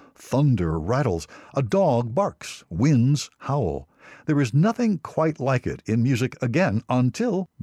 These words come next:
Beethoven's nightingale, quail, and cuckoo begin to sing in the Pastoral Symphony. As Beethoven says, writing nearly a century later, "Even without a description,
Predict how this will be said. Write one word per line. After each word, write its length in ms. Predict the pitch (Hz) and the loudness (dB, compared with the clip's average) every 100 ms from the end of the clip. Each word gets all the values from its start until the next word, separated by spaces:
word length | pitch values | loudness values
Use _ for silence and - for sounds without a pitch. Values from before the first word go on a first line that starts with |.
| 76 | -6
Beethoven's 720 | 78 117 135 143 143 151 135 | 0 0 0 0 2 2 2
nightingale, 840 | 107 90 139 165 165 160 165 175 160 | 2 2 2 2 2 2 -2 -4 -8
quail, 500 | - 120 147 175 165 143 | -6 -2 0 0 -2 0
and 340 | 143 143 - | 0 0 -2
cuckoo 460 | - 233 95 110 151 - | -4 -4 -2 -2 -2 -6
begin 400 | 87 104 143 151 | 0 2 4 2
to 140 | 151 | 0
sing 400 | - 196 165 165 | -2 0 0 0
in 140 | 123 139 | 2 2
the 80 | 156 | 0
Pastoral 580 | - 180 - - 87 | -4 -6 -4 -4 -4
Symphony. 500 | 80 90 78 78 64 _ _ - - - - | -4 -6 -6 -6 -8 _ _ -20 -20 -20 -6
As 240 | 170 180 117 | -2 -2 0
Beethoven 480 | 208 190 165 123 | -2 0 0 0
says, 320 | 101 113 87 80 | 0 -2 -2 -2
writing 400 | 101 117 113 95 | -2 0 0 0
nearly 320 | 143 143 107 | 0 0 0
a 80 | 85 | -2
century 480 | - 160 151 123 | -2 -2 0 -2
later, 280 | 107 120 127 - - - - | 0 0 -2 -6 -18 -20 -6
"Even 380 | 190 165 156 117 | -2 2 2 2
without 400 | 98 98 110 - 104 | 2 0 -2 -2 -6
a 80 | |
description, 640 | 82 76 - 87 - 69 | -6 -6 -8 -8 -8 -10